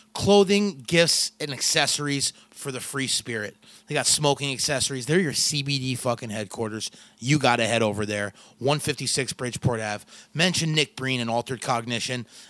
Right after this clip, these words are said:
and, uh, tell Rich that I said, uh, he'll give you five percent off.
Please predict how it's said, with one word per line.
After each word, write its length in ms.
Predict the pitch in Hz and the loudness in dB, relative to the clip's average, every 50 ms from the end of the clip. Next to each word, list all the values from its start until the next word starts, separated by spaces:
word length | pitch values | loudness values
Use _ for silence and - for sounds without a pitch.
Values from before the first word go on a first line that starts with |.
| - _ - | -20 _ -4
and, 200 | - 131 123 120 | -2 0 0 0
uh, 220 | 123 113 113 104 101 | 0 0 0 -2 -2
tell 240 | - - 165 151 139 | 2 4 4 4 4
Rich 240 | 135 143 131 - - | 4 2 2 2 0
that 100 | 143 127 | -2 -2
I 100 | 120 117 | -2 -2
said, 320 | - - 143 131 123 117 | 0 0 0 0 0 0
uh, 320 | 117 110 110 107 104 104 98 - - - - - - | -2 -4 -4 -4 -6 -6 -10 -12 -18 -20 -18 -8 -4
he'll 100 | 135 131 | -4 -4
give 180 | 113 131 123 113 | -2 -4 -4 -4
you 80 | 110 | -6
five 380 | 101 - - 139 127 123 113 - | -8 -6 -2 -2 0 0 -2 -4
percent 480 | - 120 - - - 131 120 113 98 - _ _ _ _ _ _ _ _ _ _ _ - - 139 - | -8 -12 -10 -10 -8 -8 -8 -10 -12 -14 _ _ _ _ _ _ _ _ _ _ _ -20 -18 -12 -8
off. 580 | 120 120 110 98 101 - - - - - - | -4 -4 -2 -4 -4 -6 -8 -10 -12 -14 -16